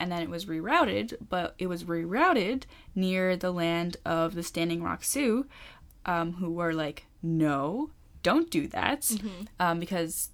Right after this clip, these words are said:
Speaker 1: they had the same concerns of the potential of the pipeline contaminating their water. Um,
Speaker 2: Which is not good. Clean water is always a must-have.
Speaker 1: Uh, yeah, shout out to Flint, Michigan, where there still is not clean water. That is something we'll come back to at the end of this topic, actually.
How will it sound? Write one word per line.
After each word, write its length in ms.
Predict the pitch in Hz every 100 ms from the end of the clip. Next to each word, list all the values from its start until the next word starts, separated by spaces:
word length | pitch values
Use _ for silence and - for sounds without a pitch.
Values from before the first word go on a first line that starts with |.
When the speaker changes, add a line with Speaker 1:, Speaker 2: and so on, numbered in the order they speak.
| -
Speaker 1:
they 140 | 190
had 120 | 190
the 60 | 190
same 200 | - 165
concerns 580 | 185 190 262 254 233 -
of 360 | 170 165 160
the 200 | - 160 160
potential 580 | 175 - 170 - 165 156
of 440 | 156 156 156 151
the 80 | 156
pipeline 440 | - 156 156 151 156
contaminating 720 | 151 - 160 156 156 156 165
their 140 | 156
water. 580 | 175 208 226 226 226 220 - -
Um, 340 | 165 156 156 -
Speaker 2:
Which 100 | -
is 120 | 202
not 200 | 190 185
good. 300 | - 185 185 185 - -
Clean 240 | 226 202
water 260 | 185 185 180
is 120 | 170
always 360 | 196 190 185 190
a 40 |
must-have. 720 | 185 180 - 214 180 208 - - - -
Speaker 1:
Uh, 160 | 175 - - -
yeah, 400 | 185 180 214 247 -
shout 320 | - 170 175
out 100 | -
to 100 | 202
Flint, 220 | - 170
Michigan, 400 | 208 - 262 269 226
where 80 |
there 180 | 165 151
still 320 | - - 214
is 160 | 269 247
not 180 | 165 -
clean 300 | - 160 151
water. 400 | 143 151 196 226 -
That 160 | 180 160
is 100 | 170
something 300 | 170 170 165
we'll 240 | 156 151 -
come 160 | - 160
back 220 | 151 156
to 100 | 160
at 60 | 151
the 120 | 143
end 140 | 165
of 100 | 156
this 140 | 156 156
topic, 360 | 147 143 139
actually. 400 | 135 147 - 330